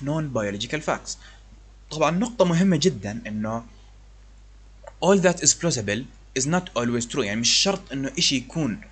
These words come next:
عشانه منطقي خلص نعتبره صحيح، لا، ممكن يكون غلط، هو منطقي ولكنه غلط. حلو؟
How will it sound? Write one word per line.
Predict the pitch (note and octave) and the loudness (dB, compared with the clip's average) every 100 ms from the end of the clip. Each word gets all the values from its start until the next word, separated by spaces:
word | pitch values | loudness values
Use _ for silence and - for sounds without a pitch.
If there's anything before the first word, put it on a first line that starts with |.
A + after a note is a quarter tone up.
| - - - | -20 -20 -10
عشانه | - - F#3+ G3 F#3 | -2 2 2 4 2
منطقي | F#3 F3 E3+ D#3+ E3 | 2 0 -4 -4 -4
خلص | E3+ E3 B2 - | -2 0 0 -2
نعتبره | A#2 - A#2 A2 | -4 -4 -2 -2
صحيح، | - A2 G2+ F3 | -2 -2 -4 0
لا، | F3+ - | -2 -2
ممكن | C#3+ D#3 D#3 | -6 -4 -4
يكون | D3+ F3 | -4 0
غلط، | G3 A#2+ - | 2 2 0
هو | D3+ | 0
منطقي | F3+ F3 - D#3+ | 2 0 -2 0
ولكنه | E3+ E3 F3+ F3 | 0 0 -2 0
غلط. | G3 - - - - - - - - - - - - - - - - - - | -2 -2 -14 -20 -20 -20 -20 -20 -20 -20 -20 -20 -20 -20 -20 -20 -20 -20 -12
حلو؟ | - D#3 D#3+ | -2 0 0